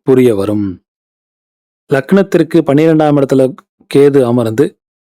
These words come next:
குருவோட பார்வை அந்த கேதுவுக்கு விழுகக்கூடிய சூழ்நிலையில இந்த ஜென்மத்திலேயே, இப்பிறவியிலேயே சோதி எனும் பரம்பொருளை, உண்மை பொருளை அறிந்து ஜீவன் முத்தனாக கூடிய நிலை ஜாதகருக்கு ஏற்படும்.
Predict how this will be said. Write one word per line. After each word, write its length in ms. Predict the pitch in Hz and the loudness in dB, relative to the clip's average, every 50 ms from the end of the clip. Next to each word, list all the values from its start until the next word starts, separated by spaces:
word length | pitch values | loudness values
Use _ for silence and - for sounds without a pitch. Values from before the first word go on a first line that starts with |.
| _ _ _ - 139 | _ _ _ -2 0
குருவோட 400 | 147 165 180 190 196 180 175 143 | 2 4 4 4 4 2 2 0
பார்வை 320 | 143 143 143 143 143 147 | 0 0 2 2 2 2
அந்த 140 | 139 127 117 - | 2 0 -2 0
கேதுவுக்கு 460 | - 143 147 147 147 143 135 127 - 135 | 2 2 2 4 4 2 2 2 2 0
விழுகக்கூடிய 540 | 120 123 135 135 131 127 - 123 120 120 113 - | 2 2 2 2 2 2 0 0 0 0 0 0
சூழ்நிலையில 460 | 127 127 131 127 120 110 107 110 120 | 0 0 0 0 0 -2 -2 0 0
இந்த 340 | 127 120 123 139 156 151 147 | 0 0 0 0 2 0 0
ஜென்மத்திலேயே, 760 | 123 135 131 139 139 131 127 - 113 113 117 123 127 127 131 | 0 2 0 2 0 0 -2 -2 -2 0 2 2 2 2 0
இப்பிறவியிலேயே 760 | 127 - - 147 143 139 135 131 117 110 110 107 117 135 165 _ _ _ _ _ _ _ _ _ _ _ _ | -2 -2 0 0 2 2 2 0 0 0 0 0 0 -2 -2 _ _ _ _ _ _ _ _ _ _ _ _
சோதி 460 | - - 147 151 160 165 160 165 156 | -4 0 2 2 4 4 4 4 4
எனும் 240 | 143 135 143 147 127 127 | 4 2 0 0 0 0
பரம்பொருளை, 600 | 123 131 151 151 147 139 139 135 131 131 135 139 | 0 0 0 0 2 2 2 2 2 2 2 2
உண்மை 460 | 143 - - 139 135 143 147 147 143 | 2 0 0 0 0 2 2 2 0
பொருளை 600 | 131 - 131 123 127 123 123 127 131 135 - - _ _ _ | 0 0 0 0 2 2 2 2 2 0 -2 -6 _ _ _
அறிந்து 600 | - - 123 127 127 127 131 127 143 - - _ - | -8 -4 0 0 0 2 2 0 0 0 -2 _ -10
ஜீவன் 640 | - - 147 151 156 151 156 156 151 147 151 - _ _ _ _ _ _ - | -2 2 2 2 4 2 2 0 0 -2 -6 -12 _ _ _ _ _ _ -6
முத்தனாக 640 | 131 131 - - 147 135 135 127 123 113 120 127 123 | -6 -4 -2 -2 0 0 0 0 0 0 0 -2 -2
கூடிய 460 | - - 123 117 117 117 135 170 - - | 0 0 0 0 2 2 2 0 0 -2
நிலை 300 | 139 123 120 135 156 175 127 123 | -2 0 0 0 0 0 0 -2
ஜாதகருக்கு 460 | 120 120 117 117 110 104 98 - 160 | -2 0 -2 -2 -4 -4 -4 -4 -4
ஏற்படும். 480 | 131 104 98 98 - 104 104 113 _ | -4 -4 -4 -6 -8 -8 -8 -8 _